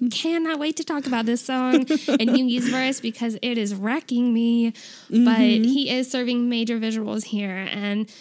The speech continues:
Speaker 1: the way that he sways his head back and forth, looking deep into the camera, smiling a lot. I mean, he's smiling during his entire verse. I love this part.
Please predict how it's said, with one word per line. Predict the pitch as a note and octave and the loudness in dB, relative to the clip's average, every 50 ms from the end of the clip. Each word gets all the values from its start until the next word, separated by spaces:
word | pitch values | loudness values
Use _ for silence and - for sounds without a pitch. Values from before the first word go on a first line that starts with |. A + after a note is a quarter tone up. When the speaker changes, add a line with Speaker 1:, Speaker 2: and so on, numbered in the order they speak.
| - - - - - | -20 -20 -20 -8 -4
Speaker 1:
the | D4+ D4 | -2 0
way | C#4+ C#4+ C4+ C#4 | 0 0 0 0
that | C#4+ D#4 D4+ | 0 -2 -2
he | D4+ E4+ E4 | -2 -2 -2
sways | - - B3 A#3 A#3+ A#3+ | -2 -2 -2 -2 -2 0
his | A#3 G#3+ G#3 G#3+ - - | 0 -2 -2 -4 -6 -6
head | B3+ C4+ C#4 B3+ | -4 -4 -2 -2
back | C4+ B3 B3 B3 | -2 -4 -4 -2
and | C4 B3 A#3+ A#3+ | -2 -4 -4 -4
forth, | - A#3+ A#3+ A#3+ A#3+ A#3 A3+ A3+ A3+ A3+ A3+ - | -4 -4 -2 -2 0 0 0 0 0 0 -2 -2
looking | G#3 G#3 G#3 - G#3 G3 G3+ | -4 -6 -4 -2 -2 -2 0
deep | G3 A3 A3 G#3+ G#3+ | 0 0 -2 -2 -2
into | G#3+ G3 F#3 | -2 -2 -2
the | F#3+ G3 | -4 -6
camera, | G3 - - B3+ B3 B3 A#3+ A#3 A3+ A3 G#3+ G#3 G#3 G#3 G#3+ | -6 -4 -4 -2 -2 0 0 0 0 0 0 0 0 -2 -2
smiling | A3+ - - - B3 B3+ B3 A#3 A#3 A#3 A#3+ B3 B3 B3 B3+ B3+ B3+ B3+ B3+ - - - _ _ _ _ _ _ - | -2 -4 -4 -4 -4 -4 -2 -2 -2 -2 0 0 0 0 0 0 0 -2 -4 -8 -16 -20 _ _ _ _ _ _ -4
a | A3 G#3 G#3 | -2 -2 0
lot. | G3+ G3+ G3+ G3+ G3 G3+ G3+ G#3 A#3 A#3 - - | 0 0 0 0 0 0 0 0 -2 -2 -4 -4
I | A3 | -2
mean, | G#3 G3+ G#3+ | -2 -2 -2
he's | A3 A3 - - | -4 -4 -4 -4
smiling | - - A3+ G#3+ A3 A3+ A3+ A3+ A3+ A3 A3 A3+ - - G#3 | -4 -4 -4 -2 -2 -2 -2 -2 -2 -2 -2 -4 -6 -6 -4
during | G3 G#3+ G#3 G#3 G#3 | -2 0 0 0 -2
his | G3+ A3 A3+ A3+ | -2 -2 -2 -2
entire | G#3+ G#3 G3+ - - - A#3 A3+ A3 G3+ G3 | -2 -2 -4 -8 -10 -6 -4 -4 -2 -2 -2
verse. | F#3+ F#3+ F#3 F#3 F#3 F#3+ F#3+ - - - - - - - - - _ _ _ _ _ - _ _ _ _ _ _ _ _ A#3 | -2 -2 -2 -2 -2 -2 -2 -2 -4 -4 -8 -10 -14 -20 -20 -20 _ _ _ _ _ -20 _ _ _ _ _ _ _ _ -2
I | A3+ A3+ | -2 0
love | A3 G#3+ G#3+ G#3+ A3 G#3+ G3+ G3 F#3 F3+ - - | 0 -2 -2 -2 0 0 0 0 -2 -2 -4 -4
this | G3+ F#3 - | -4 -4 -4
part. | - - F#3+ E3+ D3 G2 - | -4 -6 -6 -6 -6 -6 -10